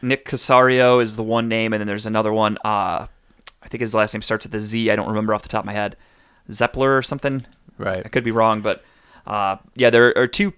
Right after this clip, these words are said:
Speaker 1: two names linked to Josh McDaniels who are currently working in the front office of New England in,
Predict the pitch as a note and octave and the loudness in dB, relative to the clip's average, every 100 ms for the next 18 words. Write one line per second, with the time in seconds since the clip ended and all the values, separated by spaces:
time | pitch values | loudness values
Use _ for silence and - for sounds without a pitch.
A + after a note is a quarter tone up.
0 | - G3+ E3 D3 C#3 A#2+ C3 C#3 - B2+ | -8 -4 0 2 0 -2 -4 -4 -8 0
1 | B2+ A#2+ - A2+ A#2 A#2 A2+ C3+ A#2+ G#2+ | 2 2 0 -4 -4 -2 -4 -4 0 0
2 | A2+ C3+ A#2+ B2 A#2 A#2 B2 A2 A2+ A#2 | -2 -4 -4 -2 2 0 0 -6 -4 -2
3 | A2+ A2 A2 G2+ G2+ G#2+ B2 A#2+ A#2+ A2+ | -2 -2 -6 -10 -8 -4 -2 0 -2 -4
4 | - _ - A2+ A2 A2 | -14 _ -8 -2 -2 -2